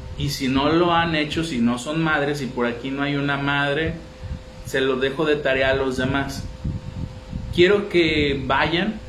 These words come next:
a un preescolar ahora que ya ingresaron otra vez y se den cuenta cómo podemos ver esto que les estoy mencionando de, del apego. Hay niños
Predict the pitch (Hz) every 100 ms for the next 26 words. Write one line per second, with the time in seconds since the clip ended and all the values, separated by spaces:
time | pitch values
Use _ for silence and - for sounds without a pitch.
0 | - 123 135 143 160 160 - 131 131 139
1 | 131 131 135 - 123 127 127 135 135 131
2 | 131 131 127 127 123 123 170 - - -
3 | - - - - - - - - - -
4 | - - 160 160 156 160 175 170 180 165
5 | 180 214 - - - - 165 180 185 165
6 | 147 151 160 170 - - - - - 120
7 | 147 156 160 160 170 - 147 127 131 -
8 | 139 147 151 147 135 139 139 143 147 -
9 | - 127 127 123 123 120 120 120 120 -
10 | - - - - 123 131 127 120 139 135
11 | 113 107 - - - - - - - 160
12 | 208 185 170 160 185 220 -